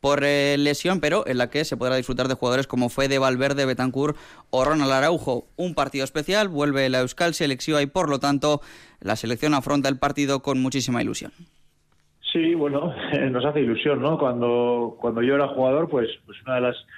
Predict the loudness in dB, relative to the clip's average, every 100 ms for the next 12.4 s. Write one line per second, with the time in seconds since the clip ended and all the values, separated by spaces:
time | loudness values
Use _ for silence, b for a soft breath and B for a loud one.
0 | B B B _ 0 2 2 2 2 2
1 | 2 0 0 -2 -2 0 2 4 4 2
2 | 2 2 0 -2 -2 -2 -2 -2 0 0
3 | -2 -6 _ -4 -2 0 0 0 2 2
4 | 2 0 0 2 2 0 0 2 2 0
5 | 0 2 2 0 0 2 2 2 0 0
6 | 0 0 0 0 0 -4 -2 0 0 2
7 | 0 -2 B B B B -2 0 2 2
8 | 0 -2 -2 -4 -6 -6 -8 -6 -2 -2
9 | 0 -2 -2 -2 -6 -4 -2 0 2 0
10 | 0 0 2 2 2 2 2 2 2 0
11 | -2 0 0 2 2 2 0 0 0 0
12 | 2 2 0